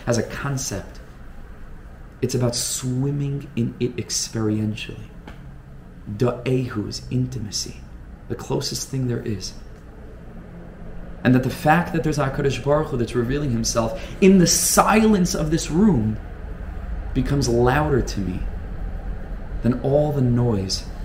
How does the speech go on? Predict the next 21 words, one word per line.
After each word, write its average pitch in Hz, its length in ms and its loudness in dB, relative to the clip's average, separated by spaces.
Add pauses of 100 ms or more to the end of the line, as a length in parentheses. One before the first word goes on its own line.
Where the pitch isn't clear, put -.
(220)
that 110 100 -2
so 135 300 0
many 127 240 2
of 107 80 0
us 107 160 0
are 104 80 -2
wrapped 107 420 0
up 101 180 -6
in 90 140 -6 (720)
so - 160 -4
much 101 240 -2
of - 80 -8
the - 60 -10
time. 113 260 -10 (3000)
Different - 280 -4
way 107 80 0
of 101 100 -2
living. 98 240 -4 (2000)
V'hashabes, 120 720 6
he - 80 -4
says. - 340 -8